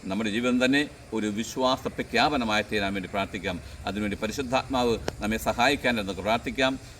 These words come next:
ഏവർക്കും ഈ മിഷൻ ഞായർ ആഘോഷിക്കുന്ന സുന്ദര സുദിനത്തിൽ എല്ലാവിധ ആശംസകളും പ്രാർത്ഥന നേരുന്നു. നല്ലൊരു മിഷനറിയായി വർത്തിക്കാൻ വേണ്ട അനുഗ്രഹത്തിനായിട്ട് കർത്താവിൻ്റെ ആത്മാവിനെ ഞങ്ങളിലേക്ക് അയക്കുന്നത് പ്രാർത്ഥിക്കാം.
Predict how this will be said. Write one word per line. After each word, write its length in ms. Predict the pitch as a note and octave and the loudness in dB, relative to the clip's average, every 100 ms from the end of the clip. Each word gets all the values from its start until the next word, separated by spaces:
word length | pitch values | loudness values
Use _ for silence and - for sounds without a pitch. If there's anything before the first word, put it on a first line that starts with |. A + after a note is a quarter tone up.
| A2 | 0
ഏവർക്കും 340 | A2 A2 A2+ F#2+ - - - A2+ | 0 0 -2 -2 -6 -14 -6 2
ഈ 20 | A#2 A2 G#2+ | 4 4 2
മിഷൻ 320 | A#2 - A#2+ A2+ A2 | 0 0 0 0 0
ഞായർ 240 | A2 G#2+ G#2 G2+ | 2 2 0 0
ആഘോഷിക്കുന്ന 380 | G#2+ A#2 - G2+ - | 0 0 -2 -6 -4
സുന്ദര 200 | A2 G2+ | -4 -4
സുദിനത്തിൽ 360 | A2 G#2+ - G2+ F2 - - G2+ | -6 -6 -2 -4 -6 -12 -10 -4
എല്ലാവിധ 400 | G2+ G#2 G#2 G2 G2+ - B2 | 0 2 0 -2 -4 0 0
ആശംസകളും 540 | D3+ A#2+ A2+ A2 G2+ F2+ | 0 -4 -4 -4 -4 -2
പ്രാർത്ഥന 300 | G2+ G#2 G#2 G#2 | -2 0 -2 0
നേരുന്നു. 280 | A2 A#2+ C3+ C3+ - - | 0 0 -2 -6 -14 -2
നല്ലൊരു 260 | G2 G2+ G2 | -2 0 0
മിഷനറിയായി 680 | G#2+ - G#2 G#2 G#2 G2+ G2+ E2+ - - | -2 -2 -4 0 2 4 2 -2 -10 -6
വർത്തിക്കാൻ 400 | G#2 A2 G#2 G2+ F#2+ | -4 -4 -2 0 0
വേണ്ട 120 | F2+ | -2
അനുഗ്രഹത്തിനായിട്ട് 760 | G#2 G#2+ A2 G#2+ G2+ G2+ F#2 A#2+ - - - | -2 -2 -2 -2 0 0 -2 -6 -8 -18 -6
കർത്താവിൻ്റെ 500 | G#2+ G#2 G2+ F#2 F#2 | -2 2 2 2 0
ആത്മാവിനെ 520 | F2+ - G#2 G2 F#2 F2+ - - G#2+ | -2 -2 -2 0 -2 -4 -8 -14 -8
ഞങ്ങളിലേക്ക് 400 | F#2+ F2+ F2 F#2+ | -4 -4 -4 -4
അയക്കുന്നത് 300 | F2+ - E2+ G2 | -4 -6 -6 -4
പ്രാർത്ഥിക്കാം. 420 | - G2 A2+ | -4 -4 -6